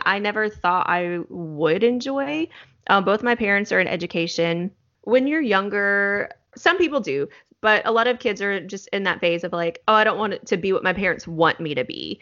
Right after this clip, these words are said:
My parents always were like, "Oh, you'd be a great teacher. You should be a teacher." I'm like, "No, like, I wanna do something else."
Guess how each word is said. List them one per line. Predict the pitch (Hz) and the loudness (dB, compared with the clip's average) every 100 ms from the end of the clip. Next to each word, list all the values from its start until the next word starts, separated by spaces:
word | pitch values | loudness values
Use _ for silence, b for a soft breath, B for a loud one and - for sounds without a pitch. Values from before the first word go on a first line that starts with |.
| B B - | B B -4
My | 196 | 0
parents | 226 214 214 - - | 2 2 0 -4 -2
always | 185 185 185 185 | 0 2 0 -4
were | |
like, | 180 - 220 | -6 -4 -2
"Oh, | |
you'd | 226 202 | 0 0
be | 185 | 0
a | |
great | 180 170 | 0 -2
teacher. | - 226 214 220 | 0 -4 0 0
You | 185 | 0
should | - 175 | -4 -2
be | 170 | -2
a | |
teacher." | - 214 233 | 0 -2 0
I'm | 226 | 2
like, | 247 254 302 | 2 0 4
"No, | 359 208 | 4 6
like, | 190 185 - | 4 0 0
I | 185 220 | 2 4
wanna | 262 262 254 220 - _ 190 - | 2 2 2 0 -12 _ -18 -4
do | 214 | -2
something | 214 196 185 165 | -2 -8 -8 -6
else." | 147 - | -6 -8